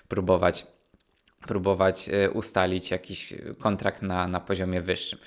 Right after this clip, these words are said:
No ale jednocześnie takie są założenia, więc skoro są takie założenia, to wypadałoby się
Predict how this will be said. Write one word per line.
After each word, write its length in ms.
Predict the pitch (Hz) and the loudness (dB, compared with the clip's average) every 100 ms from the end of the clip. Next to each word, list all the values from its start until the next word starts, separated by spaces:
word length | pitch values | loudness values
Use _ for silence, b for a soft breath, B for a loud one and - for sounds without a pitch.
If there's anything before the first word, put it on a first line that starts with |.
| B B 165 | B B 4
No 100 | 190 | 6
ale 160 | 170 | 6
jednocześnie 500 | 123 107 - 117 101 | 6 4 2 0 0
takie 260 | - - - | -4 -2 -4
są 180 | 101 90 | -2 2
założenia, 640 | 87 87 90 131 123 101 | 2 2 4 4 4 4
więc 240 | 92 90 | 2 -2
skoro 300 | - 98 90 | -2 0 0
są 180 | - 95 | -2 -4
takie 240 | - - | -6 -4
założenia, 500 | 90 92 98 135 117 | -2 0 2 4 2
to 180 | - 160 | 4 4
wypadałoby 720 | 131 - 95 95 95 92 87 | 4 0 0 2 2 2 0
się 280 | - 95 | -4 -4